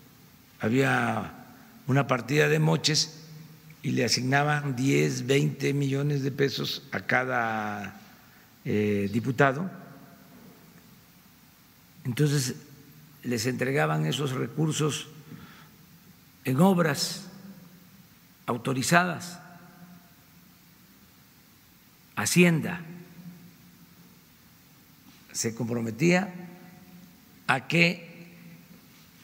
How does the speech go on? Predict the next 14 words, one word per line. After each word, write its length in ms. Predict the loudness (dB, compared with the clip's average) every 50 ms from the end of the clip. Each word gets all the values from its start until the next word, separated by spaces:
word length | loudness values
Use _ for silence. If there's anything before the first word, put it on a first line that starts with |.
| -20 -20 -20 -20 -20 -20 -20 -10 -4 0
esos 340 | 0 2 4 4 2 2 4
diez, 260 | 4 4 4 4 4
veinte 320 | 4 2 2 2 2 0
millones 640 | 0 2 2 2 4 4 4 4 2 2 0 -2 -6 -12 -14 -12
se 340 | -8 -6 -4 -2 0 0 0
le 720 | 0 -2 -2 -2 -2 -2 -2 -4 -4 -6 -8 -10 -8 -8
entregaban 680 | -6 -6 -6 -4 -2 0 2 2 2 2 0 -4 -6 -10 -14 -18 -20 -20 -20 -20 -20 -20 -20 -20 -20 -20 -20 -20 -20 -20 -20 -20 -20 -20 -20 -20 -20 -20 -20 -20 -20 -20 -20 -6 2 4
a 480 | 4 4 4 2 0 -2 -4 -8 -6 -2
el 160 | 0 0 2
municipio 840 | 2 2 2 0 0 0 4 4 4 4 4 0 0 0 0 -2 -6 -10 -16 -16 -18 -20 -20 -20 -20 -20 -20 -20 -20 -20 -20 -20 -20 -20 -20 -20 -20 -20 -8 -2
que 800 | 0 2 2 4 2 2 2 2 4 2 2 4 2 2 2 2
decidiera 580 | 0 0 2 2 2 2 2 4 6 6 6 4
el 100 | 4 2
diputado. 520 | 0 0 0 0 2 4 4 2 2 -4